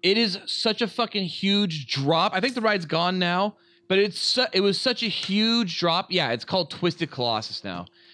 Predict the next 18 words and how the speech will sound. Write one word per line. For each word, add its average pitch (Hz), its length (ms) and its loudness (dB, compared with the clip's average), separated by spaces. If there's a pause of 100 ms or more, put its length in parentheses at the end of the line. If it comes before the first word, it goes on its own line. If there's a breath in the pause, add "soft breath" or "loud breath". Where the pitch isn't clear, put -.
(120)
Um, 143 520 2 (680 loud breath)
I 220 140 2
remember 233 360 4
thinking 208 400 0
and 165 140 2
looking 190 200 0
over 180 220 2
at 175 120 2
my 165 180 0
aunt, 156 440 0
like, 143 180 0
falling, 156 360 2
going, 147 220 2
"Ah," 277 880 4
and 185 120 0
the 175 60 2
first 190 300 0
drop 170 400 0